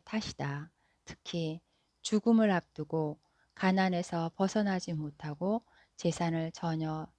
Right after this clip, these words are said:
쌓지 못한 것은 결코 용서받지 못할 일이다. 이렇게 말하고 있습니다. 수천 년에 흐르는 동안 유대인은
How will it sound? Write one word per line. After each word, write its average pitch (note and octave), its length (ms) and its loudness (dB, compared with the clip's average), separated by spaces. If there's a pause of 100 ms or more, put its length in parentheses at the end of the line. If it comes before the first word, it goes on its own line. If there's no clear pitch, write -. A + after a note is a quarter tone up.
(120)
쌓지 B3+ 400 0
못한 G3 420 0
것은 D#3 480 -4 (560)
결코 F3 540 0
용서받지 G3+ 720 2
못할 F#3 460 -2
일이다. D3+ 500 -4
이렇게 G#3 360 2
말하고 E3 460 -4
있습니다. C#3+ 720 -6 (1500)
수천 C4+ 520 4
년에 A3+ 300 6
흐르는 G3 420 0
동안 D#3+ 500 -2 (100)
유대인은 E3 720 0